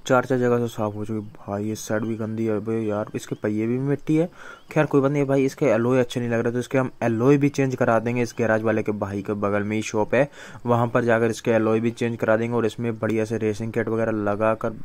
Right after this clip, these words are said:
और भाई चमक की गाड़ी, आगे का bonnet देख लेते हैं, वो ये पूरा चमका रखा है, इसको कोई दिक्कत नहीं। मैंने थोड़ा और पानी फेर दिया इस पर।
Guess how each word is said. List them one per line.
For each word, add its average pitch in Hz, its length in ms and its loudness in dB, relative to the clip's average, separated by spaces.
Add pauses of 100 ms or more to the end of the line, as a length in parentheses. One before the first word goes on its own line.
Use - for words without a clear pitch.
(120)
और 110 220 -2
भाई 104 280 -8
चमक 104 340 -6
की 123 100 -2
गाड़ी, 107 200 0
आगे 104 220 2
का 117 120 -4
bonnet 110 340 0
देख 113 120 -4
लेते 113 200 -2
हैं, 196 80 -2 (600)
वो 127 80 0
ये 123 220 2
पूरा 123 300 0
चमका 113 300 -2
रखा 107 220 0
है, 117 40 0
इसको 120 220 -4
कोई 117 220 -2
दिक्कत 113 240 -4
नहीं। 113 200 -2
मैंने 117 140 -4 (100)
थोड़ा 110 160 2
और 113 240 0
पानी 110 220 2
फेर 107 220 -2
दिया 113 180 -2
इस 110 100 -6
पर। 156 180 -2